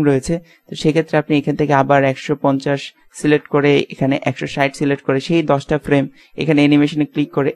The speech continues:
এক্সপোর্ট করতে পারবেন। তো এইভাবে করে আপনি যখন এনশিওর হবেন যে যেই রকম অ্যানিমেশন আপনি চাচ্ছেন, সেই রকম পিকচার আপনি পেয়েছেন, তারপর আপনি actually ফাইনাল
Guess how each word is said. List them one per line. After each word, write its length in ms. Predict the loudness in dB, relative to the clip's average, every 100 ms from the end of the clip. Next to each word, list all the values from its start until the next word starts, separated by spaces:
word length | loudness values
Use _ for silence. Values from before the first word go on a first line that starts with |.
| -4
এক্সপোর্ট 280 | -4 -6 -4
করতে 180 | -6 -6 -6
পারবেন। 260 | -6 -6 -10 _ _ -20 -20 _ _ _
তো 40 | -4 2
এইভাবে 340 | 2 2 2 0 2
করে 160 | 2 2 0
আপনি 160 | -2 -2 -2
যখন 160 | -4 -4 0
এনশিওর 300 | 0 0 0 0
হবেন 220 | 0 -2 -2 0
যে 100 | 0 2
যেই 160 | 2 2 2
রকম 200 | -2 -6 -2
অ্যানিমেশন 400 | 0 0 0 -4
আপনি 120 | -4 -6 -4
চাচ্ছেন, 380 | -4 -4 -8 -6 -4
সেই 160 | -2 0
রকম 180 | 0 -2 -4
পিকচার 320 | -10 -4 0 0
আপনি 160 | 0 -6 0
পেয়েছেন, 360 | 2 2 0 -6 -6 -20 _ _
তারপর 360 | -2 -2 2 2 2
আপনি 140 | 0 -6 -4
actually 340 | -6 -4 -6 -6 -6
ফাইনাল 340 | -4 0 -2